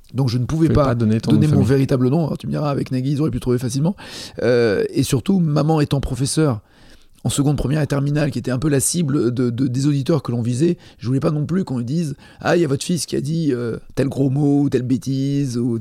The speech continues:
Speaker 1: ou telle vanne,
Speaker 2: Ce qui ne
Speaker 1: euh, à la radio, et, et que ça lui, que ça la gêne pas dans son travail. »
Speaker 2: Euh,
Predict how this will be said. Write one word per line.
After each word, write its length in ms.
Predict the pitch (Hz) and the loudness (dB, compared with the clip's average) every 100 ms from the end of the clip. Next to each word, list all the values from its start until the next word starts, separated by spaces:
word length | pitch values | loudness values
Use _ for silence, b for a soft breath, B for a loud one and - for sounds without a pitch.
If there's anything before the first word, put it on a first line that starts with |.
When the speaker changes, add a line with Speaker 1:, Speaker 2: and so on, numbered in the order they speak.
| - | -4
Speaker 1:
ou 100 | 127 | -2
telle 160 | 151 | 0
vanne, 360 | 127 123 147 131 | 0 2 0 0
Speaker 2:
Ce 140 | - 113 | -2 -4
qui 180 | - | 0
ne 80 | 107 | 0
Speaker 1:
euh, 600 | 131 127 127 110 110 107 - | 2 0 0 0 0 -2 -2
à 40 | |
la 120 | 117 | -2
radio, 480 | 117 107 127 170 160 | -2 0 2 4 2
et, 460 | - 113 110 110 107 | 0 -2 -2 -2 -4
et 40 | |
que 120 | - | -4
ça 100 | 120 | -6
lui, 240 | 104 104 107 | -4 -6 -8
que 140 | - | -12
ça 100 | - | -8
la 140 | 107 117 | -4 -4
gêne 320 | 107 139 120 | -2 -2 0
pas 140 | 160 | -2
dans 100 | 135 | -2
son 140 | 120 127 | -4 -6
travail. » 320 | - 58 - - - | -6 -4 -6 -8 0
Speaker 2:
Euh, 160 | 110 | 0